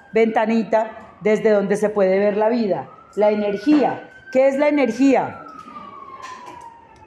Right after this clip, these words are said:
Ustedes ya lo vieron en física. La energía. ¿Qué es la energía? Es el motor, la energía E por M al cuadrado.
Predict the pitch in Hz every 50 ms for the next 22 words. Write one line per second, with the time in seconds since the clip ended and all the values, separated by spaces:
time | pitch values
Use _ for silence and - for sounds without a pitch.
0 | _ - - - 220 233 208 240 233 240 233 240 240 233 240 240 220 196 - 240
1 | 254 254 254 - 214 165 - 156 135 143 - - - - - - - - - -
2 | - - 1077 1077 - - - - - - - - - - - 202 208 214 214 214
3 | 202 185 180 247 269 269 247 196 151 131 - - - - - - - - - -
4 | - - 208 226 226 247 254 240 220 190 202 208 190 165 139 127 127 - - -
5 | - - - - - - _ _ _ _ - - - - - - - - - -
6 | - - - - - 208 202 - 277 285 294 269 269 247 226 220 - - - 262
7 | 247 247 247 262 277 311 339 381 - - - - - - _ _ _ - _ _
8 | - - - - - - - - - _ - 196 202 208 196 190 190 185 180 185
9 | 214 220 214 220 226 254 - - - - - - - _ _ _ _ - - _
10 | _ - - _ _ - - - _ _ - 190 190 196 220 220 220 220 220 226
11 | 226 226 226 233 196 185 180 190 185 180 160 139